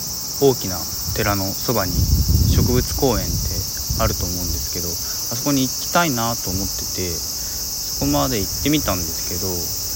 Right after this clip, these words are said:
曜日の都合で閉まってて入れなかったんですよね。とても残念でしたね。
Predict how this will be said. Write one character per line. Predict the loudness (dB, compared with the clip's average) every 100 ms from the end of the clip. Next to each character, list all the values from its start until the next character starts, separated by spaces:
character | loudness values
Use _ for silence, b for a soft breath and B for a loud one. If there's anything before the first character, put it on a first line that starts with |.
| -4 -4 -2 2
曜 | 4 4
日 | 4
の | 2
都 | 0 0 2
合 | 2
で | 2 2 0 -2 -6 -6 -6 -6
閉 | 0 2
ま |
っ | 2
て | 0
て | -4 -2 -4 0
入 | 0
れ | 2
な | 0
か | -4
っ | -6
た | -6
ん | -6
で |
す | -6
よ | -6
ね。 | -6 -4
と | -2
て | 0
も | 0 0 -2
残 | -2 -2 0
念 | -2 -2
で | -4
し | -4 -6
た |
ね。 | -6 -6 -6